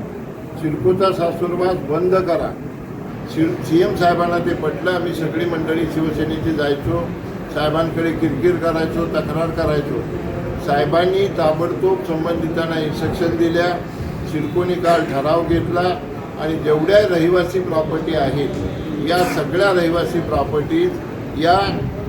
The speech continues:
फ्रीहोल्डमध्ये कन्व्हर्ट करण्याचं ठरलेलं आहे. शासनाचा निर्णय माझ्या माहितीप्रमाणे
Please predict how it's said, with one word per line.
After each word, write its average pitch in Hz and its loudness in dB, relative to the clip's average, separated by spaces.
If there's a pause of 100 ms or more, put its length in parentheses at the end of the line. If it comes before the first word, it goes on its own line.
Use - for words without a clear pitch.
(540)
फ्रीहोल्डमध्ये 185 4
कन्व्हर्ट 165 -2
करण्याचं 156 -2
ठरलेलं 147 0
आहे. 156 4 (520)
शासनाचा 175 2
निर्णय 160 -2
माझ्या 143 0
माहितीप्रमाणे 147 -2